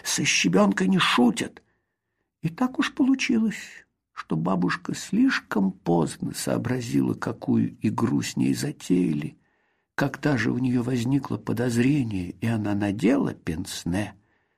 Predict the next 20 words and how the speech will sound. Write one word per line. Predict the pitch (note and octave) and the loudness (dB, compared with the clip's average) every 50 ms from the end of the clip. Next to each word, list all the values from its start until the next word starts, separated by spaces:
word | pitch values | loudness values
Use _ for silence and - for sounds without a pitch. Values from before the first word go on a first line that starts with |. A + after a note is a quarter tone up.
| _ _ _ | _ _ _
последние | - C3+ B2+ - - - E3 F#3+ A#3+ C4 G#3 G#3+ G#3+ G#3+ A3 G3+ | -4 -4 -4 -4 0 2 4 6 6 4 4 2 4 4 4 4
дома | F3+ F3+ F#3+ G3 F#3+ F#3+ | 4 2 2 2 2 2
городка | F3+ F3+ E3 E3+ E3 E3 - - D#3+ D3+ | 2 2 2 0 0 -2 -4 -4 -4 -2
уже | D3 C3 B2 B2 | -2 -2 -2 -4
остались | B2 A#2+ - - B2 A#2 A2 G#2 F#2+ F#2 - | -6 -8 -6 -4 -2 -2 -2 -2 -4 -4 -6
далеко | - F2+ F2+ F#2+ - - A3 A3+ | -6 -6 -6 -6 -4 -2 -2 -2
позади, | A3+ - G3 D#3 C#3+ C3 B2 A#2+ A#2+ A2 G2 G2+ G#2+ - _ _ _ _ _ _ _ _ _ _ _ | 0 0 -2 -2 -2 -4 -6 -4 -4 -4 -4 -4 -6 -10 _ _ _ _ _ _ _ _ _ _ _
и | - | -4
Ходценплотц | G#2 - - - - - - - - G2+ F#2 - G2+ G2 A2 A2+ A2 - - | -4 -2 -4 -6 -8 -10 -8 -8 -8 -8 -6 -4 -4 -2 -2 -2 -4 -4 -6
как | - G2 - - | -6 -6 -6 -6
раз | - F2 F2+ - | -6 -8 -8 -8
свернул | - - - - E2+ E2 E2+ F2+ G2 G2 G2 | -12 -16 -10 -8 -6 -6 -4 -4 -6 -6 -6
с | - - | -8 -10
просёлочной | - - D2 C#2+ - - - D#2+ D2+ D#2+ E2+ - - - E2 D#2 D2 | -10 -8 -8 -8 -8 -8 -8 -8 -8 -6 -8 -8 -8 -6 -6 -8 -8
дороги | C#2+ D2 - F#2 A2 C3 C3 B2+ - - - _ _ _ _ _ _ _ _ _ - | -8 -8 -4 -2 0 0 0 -2 -6 -12 -20 _ _ _ _ _ _ _ _ _ -8
прямо | - E2 E2+ F2 F2+ F2 E2 D#2 D2+ | -6 -2 0 0 0 0 -2 -4 -8
в | D2 C#2+ | -8 -8
лес. | D2+ D2 D2 - - - - - - - - _ _ _ _ _ _ _ | -10 -8 -6 -4 -2 -2 -2 -4 -4 -8 -12 _ _ _ _ _ _ _
"А, | - - F3+ F#3 F3+ - - - - - - - - - - - _ _ _ _ _ _ | 2 6 6 6 6 6 2 -2 -2 -4 -6 -8 -10 -14 -16 -18 _ _ _ _ _ _
эй!" | B3+ C4+ C#4+ D4+ C#4 B3+ B3+ G#3 F3+ D#3+ - - - | 6 8 8 10 8 8 8 6 4 2 0 -8 -18